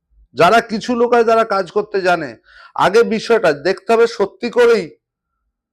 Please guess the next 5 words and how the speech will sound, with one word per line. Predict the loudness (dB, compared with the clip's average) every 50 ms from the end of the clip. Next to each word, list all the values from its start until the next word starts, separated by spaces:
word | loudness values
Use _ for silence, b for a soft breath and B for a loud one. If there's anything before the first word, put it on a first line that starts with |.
| _ _ _ _ _ _ _ _ _ _ _ _ _ _ _ _ _
আপনি, | 2 2 2 2 0 -2 -2 -2 2 2
আপনার | 2 2 2 0 -2 0
গার্লফ্রেন্ড | 2 2 2 0 0 -2 -6 -6 -2 -2
গেছে | -2 -2 -4 -8
নাকি। | -12 -14 -16 _ -20 -20